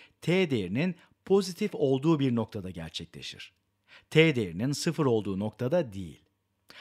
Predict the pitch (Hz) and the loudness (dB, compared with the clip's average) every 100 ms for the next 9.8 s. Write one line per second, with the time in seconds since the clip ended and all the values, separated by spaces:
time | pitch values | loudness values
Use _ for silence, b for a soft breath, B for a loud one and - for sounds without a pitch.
0 | B - 147 185 240 151 - _ b b | B 0 2 4 4 4 0 _ b b
1 | - - 151 143 139 151 120 123 127 135 | -8 -2 0 2 2 2 2 0 2 0
2 | - 127 95 110 - 127 113 104 107 90 | -2 -6 -4 -6 -4 -2 -2 -2 -2 -4
3 | 78 71 - - - _ _ _ b b | -6 -10 -14 -16 -20 _ _ _ b b
4 | b b b 160 233 - 165 135 113 98 | b b b 0 0 2 4 4 2 -2
5 | 87 123 185 180 _ _ 160 208 208 160 | -2 -2 -2 -6 _ _ 2 2 4 2
6 | 127 127 165 117 80 76 117 123 120 104 | 2 4 4 2 0 -4 0 2 2 0
7 | 85 82 113 147 151 - - 127 131 139 | -6 -6 -4 -4 -6 -12 0 2 4 4
8 | 143 175 185 147 147 123 123 120 123 117 | 4 2 4 4 4 4 4 4 4 2
9 | 101 82 - 78 58 - - - | 0 -4 -12 -16 -18 -18 -20 -20